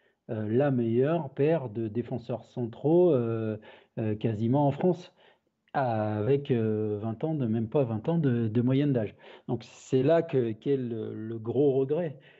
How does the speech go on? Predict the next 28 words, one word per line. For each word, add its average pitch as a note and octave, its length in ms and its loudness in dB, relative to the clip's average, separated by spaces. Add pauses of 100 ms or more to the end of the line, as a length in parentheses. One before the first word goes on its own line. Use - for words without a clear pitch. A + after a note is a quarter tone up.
(240)
Euh, A2+ 400 -8
c'est A2+ 160 -8
vraiment C3 320 2
d'avoir A#2 340 0
perdu B2+ 380 0
les A#2+ 120 0
deux, E3 320 0
alors A#2+ 300 -2
que, A2 720 -8
que, C3 80 -12 (300)
qu'on A2 160 -10
pourrait, A#2+ 380 0
enfin A#2 180 -6
voilà, A2 260 -4
on, C3 680 -6
on - 20 -6
serait C#3 520 0 (100)
ultra C#3 400 0
performant C3 480 -2
dans B2 160 -4
ce - 120 -16
secteur, D#3+ 480 0 (300)
qui C3+ 160 2
est A#2 160 2
ô A3 140 2
combien E3+ 380 0
important B2+ 440 -6
d'ailleurs, B2+ 340 -8